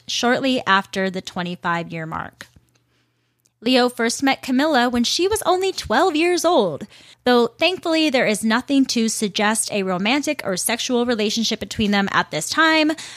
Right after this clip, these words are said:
but her former stepdad, who happens to be Al Pacino, who was a friend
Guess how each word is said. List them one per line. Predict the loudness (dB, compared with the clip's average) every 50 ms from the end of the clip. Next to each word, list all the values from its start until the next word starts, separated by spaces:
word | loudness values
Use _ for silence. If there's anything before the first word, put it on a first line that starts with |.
| -14 _ 2
but | 2 2 2 0 -4
her | -2 0 0 0 -2
former | 0 0 2 2 4 2 0
stepdad, | 0 -2 0 0 0 0 0 2 2 4 4 4 2 0
who | 0 -2 0
happens | 0 -4 -4 -6 -10 -10 -8 -8
to | -6
be | -4 -2 -2 -2 -2
Al | -2 0 0 0 0
Pacino, | -2 -8 -8 -4 -2 0 2 4 4 4 4 2 2
who | 2 2
was | 2 2 0
a | -4
friend | -4 0 0 2 2 0